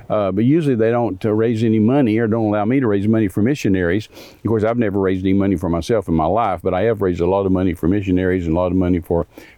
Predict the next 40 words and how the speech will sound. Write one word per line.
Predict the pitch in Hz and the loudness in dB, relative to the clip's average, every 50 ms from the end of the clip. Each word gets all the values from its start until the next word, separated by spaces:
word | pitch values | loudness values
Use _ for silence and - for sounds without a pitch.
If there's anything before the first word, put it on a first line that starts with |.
| _ | _
pastors | - 110 95 95 104 - - 95 90 82 | -6 -4 -4 -4 -4 -4 -4 -4 -2 -2
and | 85 82 | -2 -4
churches | - - 95 90 - - 87 82 80 | -2 -2 -2 -2 -2 -2 -2 -2 0
and | 82 80 78 71 80 | 0 -2 -2 -2 -4
projects | - 98 85 82 80 90 90 78 - - | -2 -2 -2 -2 0 -2 -2 -2 -2 -4
and | - 71 | -6 -4
things | - 90 80 80 82 - | -2 -2 -2 -2 -2 -2
like | 95 78 78 - | -4 -4 -4 -2
that | - 82 82 90 73 | -2 -2 0 0 -2
and | 69 69 78 | -2 -2 0
overseas, | 85 90 90 90 87 - - 92 95 92 85 - - - _ - - - - _ _ - | -2 -2 -2 -4 -6 -4 -2 0 0 0 -2 -4 -6 -14 _ -20 -20 -20 -20 _ _ -6
uh, | - 78 82 | -4 -4 -4
situations. | 90 - 107 87 - 101 92 90 85 90 87 - 85 85 85 - | -2 -4 -4 -4 -2 0 0 0 0 0 -2 -2 -2 -2 -2 -2
But, | 87 90 87 85 - - | -2 -2 -2 -2 -2 -4
uh, | 107 92 85 82 - - - - - - - - | -2 -2 -2 -4 -8 -16 -20 -20 -20 -14 -6 -2
but | 131 143 | -2 0
anyway, | 185 226 208 143 117 107 117 | 0 2 2 2 2 0 0
we | 127 131 147 170 | 0 0 0 0
just | 175 147 - | 0 -2 0
came | - 143 131 | 0 0 2
out | 131 120 | 2 2
of | 104 98 | 0 0
this | 110 120 | 0 0
great | 120 143 151 98 92 | 0 0 0 0 0
missions | 104 113 127 123 - 113 87 87 - | 0 0 0 0 0 -2 -2 -2 -2
conference. | - 92 82 80 - 98 104 123 - - _ - - - - - - - | -2 -2 -2 -2 -2 -4 -4 -4 -6 -12 _ -20 -20 -20 -20 -20 -12 -4
In | - 127 120 | -2 0 0
that | 139 160 - 196 | 0 0 -2 -4
church | - - 214 185 151 131 131 131 - - - | -2 -2 0 0 0 0 -2 -2 -4 -8 -6
there | 120 123 139 135 139 147 147 | -2 -2 0 0 0 0 0
in, | 143 117 123 127 123 123 | -2 0 0 2 2 2
uh, | 123 117 107 98 101 107 110 95 - - - - | 2 2 0 0 -2 -4 -6 -8 -10 -16 -12 -6
in | - 127 127 127 | -2 0 0 0
Ohio, | 127 113 95 107 156 135 127 107 98 107 | 0 -2 -4 -4 -4 -2 -2 0 0 0
it's | 107 - - | -2 -2 -2
called | - 107 104 101 | -4 -4 -2 -2
Covenant | - 135 120 123 131 139 135 139 | -2 -2 0 0 0 0 0 0
of | 135 - | -2 -2
Peace. | - 104 87 85 87 - - - _ _ - - - - - - - - _ - | -2 -2 0 0 -2 -4 -8 -18 _ _ -20 -20 -20 -20 -20 -20 -20 -20 _ -4
And, | - 120 113 110 107 104 104 - | -2 -2 0 0 0 0 -2 -2